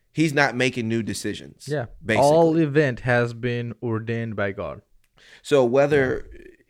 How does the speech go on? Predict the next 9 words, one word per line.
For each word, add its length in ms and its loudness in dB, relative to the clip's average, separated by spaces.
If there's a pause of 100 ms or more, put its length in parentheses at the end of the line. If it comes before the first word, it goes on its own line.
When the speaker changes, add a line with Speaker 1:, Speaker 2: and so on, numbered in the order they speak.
Speaker 1:
the 320 0
event 420 -2
of 180 -2
your 200 2
salvation 1040 -4 (2500)
is 140 0
already 360 2
decided. 640 -8
Speaker 2:
Yeah. 200 -6